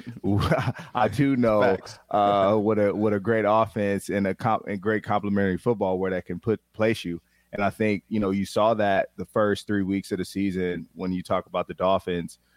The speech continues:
Speaker 2: um, their defense, you know, man, is, is, is very fast. I, I love their secondary, how they play, their aggressive unit.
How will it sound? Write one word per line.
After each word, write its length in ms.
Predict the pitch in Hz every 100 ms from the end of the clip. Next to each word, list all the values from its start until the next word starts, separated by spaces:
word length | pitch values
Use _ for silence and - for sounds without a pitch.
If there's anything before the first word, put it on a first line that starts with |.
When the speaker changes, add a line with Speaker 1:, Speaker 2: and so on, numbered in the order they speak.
| _
Speaker 2:
um, 480 | 98 90 87 85 82
their 80 | 95
defense, 680 | 90 113 107 104 98 85 - _ _ -
you 100 | 104
know, 160 | 92
man, 260 | 92 92 92
is, 360 | 92 90 - -
is, 300 | 95 90 -
is 140 | 101
very 260 | 87 101 98
fast. 720 | - 101 101 98 95 - - -
I, 100 | -
I 140 | - 92
love 260 | 98 101
their 120 | 98
secondary, 540 | 92 101 98 98 95 95
how 140 | 95
they 80 | 90
play, 320 | - 104 98
their 220 | 92 90
aggressive 520 | 87 104 104 - 104 92
unit. 380 | 98 98 95